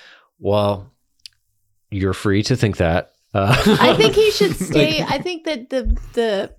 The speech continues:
Speaker 1: I didn't see it,
Speaker 2: The
Speaker 1: so I can't.
Speaker 2: Whale?
Speaker 1: The Whale's more re-, I'm, I'm not so into The Whale,
Speaker 2: Okay.
Speaker 1: but I like Wrestler and, Bla-, and Black Swan.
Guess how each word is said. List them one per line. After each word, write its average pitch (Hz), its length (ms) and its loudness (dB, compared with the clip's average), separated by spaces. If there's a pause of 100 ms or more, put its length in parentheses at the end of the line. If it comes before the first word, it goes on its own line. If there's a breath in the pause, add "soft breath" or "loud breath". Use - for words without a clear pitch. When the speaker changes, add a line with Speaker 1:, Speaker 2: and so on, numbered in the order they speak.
(180)
Speaker 1:
I 143 80 4
didn't 147 200 4
see 127 160 0
it, 92 60 0
Speaker 2:
The 180 60 2
Speaker 1:
so 87 80 2
I 175 40 4
can't. 196 260 4
Speaker 2:
Whale? 381 140 -2 (600)
Speaker 1:
The 104 120 0
Whale's 110 380 2
more 90 400 0
re-, 82 260 -2
I'm, 104 220 0
I'm 107 120 0
not 107 160 0
so - 180 -2
into 82 200 -4
The 73 140 -4
Whale, 64 360 -4
Speaker 2:
Okay. - 200 -6
Speaker 1:
but 101 120 2
I 104 100 4
like 110 260 2
Wrestler 101 440 2
and, 92 120 2
Bla-, 87 200 -2
and 92 160 0
Black 85 260 0
Swan. 82 380 -2